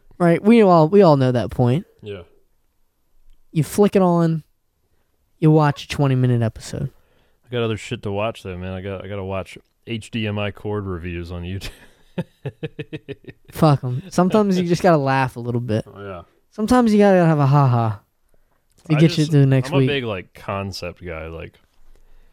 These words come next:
Speaker 2: funny concepts. If, if I know the concept's funny, I already think it's funny. I don't need to watch it.
Speaker 1: See, that's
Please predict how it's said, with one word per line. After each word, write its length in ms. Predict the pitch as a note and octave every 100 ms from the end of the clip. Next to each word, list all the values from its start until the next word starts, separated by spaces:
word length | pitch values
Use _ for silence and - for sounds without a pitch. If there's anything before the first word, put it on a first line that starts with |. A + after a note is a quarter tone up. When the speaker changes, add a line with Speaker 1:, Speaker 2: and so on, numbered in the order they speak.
| _ _ _
Speaker 2:
funny 340 | _ C3 C3
concepts. 920 | A2 - A2+ G#2+ - F#2 E2+ - - - _ _ _ _ _ _ _ _ _ _ _ _ _ _ _
If, 100 | G2+
if 200 | G#2 G#2
I 100 | A2
know 200 | A#2 A#2
the 80 | A#2
concept's 480 | A#2+ A#2 G#2+ G2+ -
funny, 320 | A2+ A2 G#2+
I 140 | F#2
already 340 | F2 F#2+ F2+ F2
think 220 | - E2+
it's 120 | D#2+
funny. 220 | - E2
I 60 | E2
don't 160 | F#2 F2
need 140 | E2+
to 80 | E2
watch 240 | E2+ D#2
it. 40 | -
Speaker 1:
See, 140 | G3
that's 400 | E3 E3+ D#3+